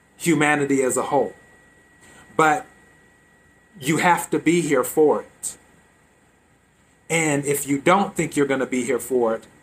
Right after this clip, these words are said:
then you have to fight, and you have to keep going. You have to keep believing and fight for the good that the universe is about to deliver,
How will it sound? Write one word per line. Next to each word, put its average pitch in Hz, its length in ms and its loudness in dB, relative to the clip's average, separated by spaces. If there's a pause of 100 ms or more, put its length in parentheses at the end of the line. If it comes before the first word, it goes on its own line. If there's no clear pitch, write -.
(340)
then 143 460 0 (100)
you 143 140 0
have 156 360 0
to 143 140 -2
fight, 127 640 0 (380)
and 147 140 -2
you 135 80 0
have 135 240 0
to 147 80 -2
keep 139 300 -4
going. 120 420 0
You 127 100 -2
have 131 180 -4
to 143 60 -6
keep 139 260 -8
believing 123 540 -2 (360)
and 135 160 -4
fight 139 540 0 (220)
for 143 460 2 (200)
the 139 120 2
good 139 600 2 (360)
that 147 220 0
the 131 100 -8
universe 135 640 0
is 135 120 -2
about 127 400 -2
to 139 120 -6
deliver, 120 500 -2